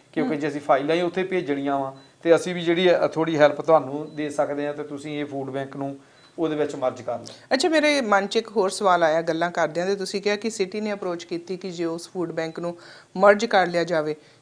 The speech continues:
Speaker 2: ਕਿ ਜਿਹੜੀ ਉਹ ਫੂਡ ਬੈਂਕ ਆ, ਉਹਦੀ ਇਮਾਰਤ ਵੱਡੀ ਆ ਜਾਂ ਕਿ ਉਹ ਛੋਟੀ ਆ?
Speaker 1: ਨਹੀਂ, ਛੋਟੀ ਜਿਹੀ ਆ ਜੀ ਉਹ ਤਾਂ ਫੂਡ ਬੈਂਕ।
Speaker 2: ਤੇ ਜੇ
Speaker 1: ਉਹਦੇ ਵਿੱਚ
Speaker 2: ਸਿਟੀ
Speaker 1: ਤਾਂ ਹੀ
Speaker 2: ਹਾਲ
Speaker 1: ਕਰਕੇ, ਤਾਂ ਹੀ ਕਰਕੇ ਉਹਦੇ ਕੋਲੋਂ, ਉਹਨਾਂ ਕੋਲੋਂ ਉਹ ਜਿਹੜੀਆਂ, ਅਹ, ਸਹੂਲਤਾਂ ਜਿਹੜੀਆਂ ਉਹ ਦਿੱਤੀਆਂ ਨਹੀਂ ਜਾ ਸਕਦੀਆਂ ਇੰਨੀਆਂ,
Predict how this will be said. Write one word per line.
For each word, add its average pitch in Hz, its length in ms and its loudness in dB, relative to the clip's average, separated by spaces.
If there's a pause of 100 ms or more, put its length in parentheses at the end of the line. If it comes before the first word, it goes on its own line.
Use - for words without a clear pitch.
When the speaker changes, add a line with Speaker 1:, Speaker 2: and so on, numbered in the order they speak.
Speaker 2:
ਕਿ 240 120 0
ਜਿਹੜੀ 233 240 2
ਉਹ 240 160 6
ਫੂਡ 240 240 -2
ਬੈਂਕ 202 340 -2
ਆ, 202 100 4
ਉਹਦੀ 214 280 0
ਇਮਾਰਤ 175 400 0
ਵੱਡੀ 190 400 -2
ਆ 226 60 -2
ਜਾਂ 202 220 -2
ਕਿ 185 180 -8
ਉਹ 185 60 -4
ਛੋਟੀ 160 440 -6
ਆ? 156 100 -6
Speaker 1:
ਨਹੀਂ, 240 120 0
ਛੋਟੀ 208 340 2
ਜਿਹੀ 214 180 0
ਆ 156 80 6
ਜੀ 160 100 -2
ਉਹ 165 80 0
ਤਾਂ 165 100 2
ਫੂਡ 156 220 -6
ਬੈਂਕ। 151 360 -4
Speaker 2:
ਤੇ 160 100 0
ਜੇ 226 140 2
Speaker 1:
ਉਹਦੇ - 120 6
ਵਿੱਚ 247 140 0
Speaker 2:
ਸਿਟੀ 233 140 0
Speaker 1:
ਤਾਂ - 140 8
ਹੀ 233 60 10
Speaker 2:
ਹਾਲ 214 140 10
Speaker 1:
ਕਰਕੇ, 196 480 6
ਤਾਂ 180 260 4
ਹੀ 208 100 -4
ਕਰਕੇ 196 300 4
ਉਹਦੇ 185 220 0
ਕੋਲੋਂ, 175 360 0
ਉਹਨਾਂ 180 240 2
ਕੋਲੋਂ 175 260 0
ਉਹ 170 80 2
ਜਿਹੜੀਆਂ, 165 460 0
ਅਹ, 147 480 2
ਸਹੂਲਤਾਂ 147 500 -4
ਜਿਹੜੀਆਂ 151 320 -4
ਉਹ 143 160 0
ਦਿੱਤੀਆਂ 139 340 -8
ਨਹੀਂ 165 100 -6
ਜਾ 147 160 4
ਸਕਦੀਆਂ 131 420 -6
ਇੰਨੀਆਂ, 127 300 -14